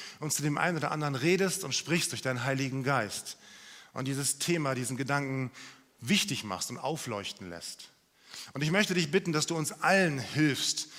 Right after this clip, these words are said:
dass wir nicht nur, vielleicht sogar nur sonntags, dieses Bekenntnis ablegen, "Ich glaube an Jesus, Jesus ist mein Retter",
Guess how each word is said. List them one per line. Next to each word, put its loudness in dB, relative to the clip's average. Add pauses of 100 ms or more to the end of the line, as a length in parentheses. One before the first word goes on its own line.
(180)
dass 0
wir 4
nicht 4
nur, 6 (1040)
vielleicht 0
sogar 0
nur 0
sonntags, 2
dieses 2
Bekenntnis -2
ablegen, -2 (160)
"Ich 0
glaube 4
an 2
Jesus, 2
Jesus 0
ist -4
mein -2
Retter", -4